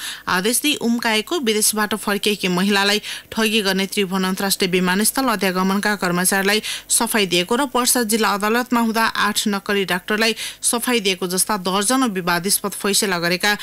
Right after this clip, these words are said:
न्यायाधीश हुन्। उनी डेढ महिना अघि उच्च अदालत विराटनगरको न्यायाधीश नियुक्त भएका छन्। प्रधान न्यायाधीश चोलेन्द्र शमशेर जबराले भक्तपुरमा रहँदा विवादास्पद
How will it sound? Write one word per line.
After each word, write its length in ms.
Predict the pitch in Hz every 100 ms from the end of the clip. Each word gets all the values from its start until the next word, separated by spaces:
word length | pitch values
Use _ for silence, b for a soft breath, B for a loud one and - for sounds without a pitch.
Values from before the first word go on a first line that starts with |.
| B B 190
न्यायाधीश 400 | 175 165 180 240
हुन्। 160 | 208 B B B
उनी 220 | 240 381
डेढ 240 | 294 277 285
महिना 320 | 254 269 285 247
अघि 220 | 208 240
उच्च 220 | 233 226 220
अदालत 340 | 202 202 214
विराटनगरको 680 | 185 196 196 - 220 226 240
न्यायाधीश 460 | 226 196 190 214 -
नियुक्त 260 | 196 185 175
भएका 460 | 165 190 170 185
छन्। 260 | 185 294 392
प्रधान 320 | 226 202 196
न्यायाधीश 360 | 185 175 220 -
चोलेन्द्र 320 | 190 180 180
शमशेर 400 | 185 196 190 180
जबराले 520 | 165 180 208 214 226 233 B B -
भक्तपुरमा 580 | 214 240 254 285 262
रहँदा 380 | 202 196 208 220
विवादास्पद 580 | 196 180 180 190 - 214